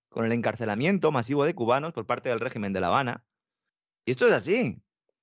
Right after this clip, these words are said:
y se están utilizando los presos políticos como moneda de cambio en las conversaciones con el gobierno de Estados Unidos.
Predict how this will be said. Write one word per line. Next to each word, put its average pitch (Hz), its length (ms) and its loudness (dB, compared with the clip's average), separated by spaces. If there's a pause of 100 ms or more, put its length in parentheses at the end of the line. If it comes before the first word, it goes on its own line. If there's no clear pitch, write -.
(100)
y 139 100 2
se 131 80 0
están 156 180 0
utilizando 175 460 2
los 143 80 0
presos 143 240 -4
políticos 147 460 0
como 123 180 0
moneda 113 300 4
de 139 100 4
cambio 139 280 0
en 156 40 2
las 139 100 0
conversaciones 117 600 -6
con 123 160 -4
el 113 80 -2
gobierno 113 380 2
de 117 60 2
Estados 107 300 0
Unidos. 165 420 -4